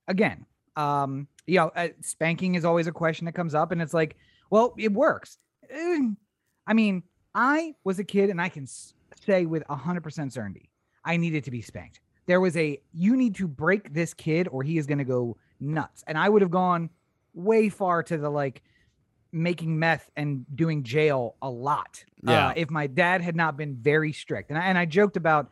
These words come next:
Speaker 1: you know, having the strict parent, but the reality is I needed at seven, eight, nine to have my will broken just enough so that I didn't get in trouble all the time. But my sister was not that. And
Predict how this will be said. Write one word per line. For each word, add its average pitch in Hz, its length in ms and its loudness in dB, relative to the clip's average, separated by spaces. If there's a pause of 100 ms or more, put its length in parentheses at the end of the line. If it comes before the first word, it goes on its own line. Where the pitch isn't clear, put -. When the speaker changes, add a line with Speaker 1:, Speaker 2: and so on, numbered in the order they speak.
(240)
Speaker 1:
you 170 80 -4
know, 151 120 0
having 147 220 0
the 139 60 -4
strict - 320 -8 (400)
parent, 151 380 -2
but 131 140 -4 (200)
the 151 60 -4
reality 180 460 4
is 131 220 -2 (440)
I 185 140 2
needed 202 520 -2 (140)
at 151 220 -12 (340)
seven, 143 520 -4
eight, 143 220 -4
nine 131 440 -4
to 147 60 -6
have 160 180 2
my 160 200 -2
will 165 420 2
broken 156 540 0 (120)
just 165 360 0
enough 226 400 2 (540)
so 196 120 0
that 185 40 6
I 160 80 0
didn't 180 240 -6
get 175 100 -4
in 156 100 -8
trouble 135 440 -4
all 170 240 2
the 139 100 -4
time. 107 360 -10 (580)
But 214 160 2
my 190 100 4
sister 247 360 0
was 185 260 2
not 151 280 0
that. 135 320 -6 (100)
And 156 360 -2